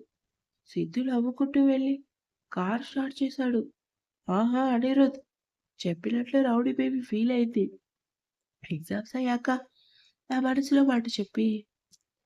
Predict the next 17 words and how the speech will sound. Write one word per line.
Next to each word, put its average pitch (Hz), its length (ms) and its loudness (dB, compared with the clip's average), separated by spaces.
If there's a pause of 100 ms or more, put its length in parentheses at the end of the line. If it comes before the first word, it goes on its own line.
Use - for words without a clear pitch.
(240)
అప్పుడు 233 360 -2
అటు 262 280 0
ఎక్కడికో 269 480 2
వెళ్ళాడు. 220 480 2 (760)
ఆఫీస్లో 254 560 0 (600)
సోనా 208 380 -2
ఏదో 254 260 2
పని 240 220 0
మీద 254 240 0 (800)
సిద్ధు 180 300 0
క్యాబిన్లోకి 254 600 0
వచ్చింది. 226 420 0 (600)
"Excuse - 480 -8
me 269 120 -2
sir." 262 260 -4 (640)
"సోనా, 247 300 0
come, 247 300 0